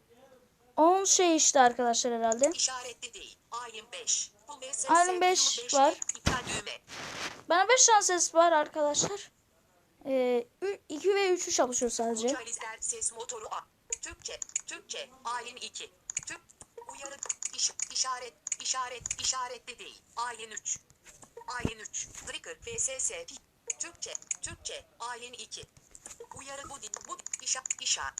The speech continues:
Speaker 2: işaret. Aylin üç. Dricker. V S. Vocalizer ses motoru ayarları.
Speaker 1: Arkadaşlar bu şekilde bu. Maalesef size kurulumunu gösteremedim.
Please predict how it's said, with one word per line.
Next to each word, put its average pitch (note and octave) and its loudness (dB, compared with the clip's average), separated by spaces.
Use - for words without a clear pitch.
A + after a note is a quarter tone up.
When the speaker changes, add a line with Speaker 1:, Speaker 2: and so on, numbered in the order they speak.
Speaker 2:
işaret. B3+ -4
Aylin A3 -10
üç. - -10
Dricker. B3 -10
V A#3 -10
S. - -6
Vocalizer A3+ -6
ses - -4
motoru A3+ -8
ayarları. C3+ -4
Speaker 1:
Arkadaşlar D#4+ 6
bu F#4 6
şekilde D#4 4
bu. E4 2
Maalesef E4 4
size E4 -2
kurulumunu C4+ 0
gösteremedim. E4+ 4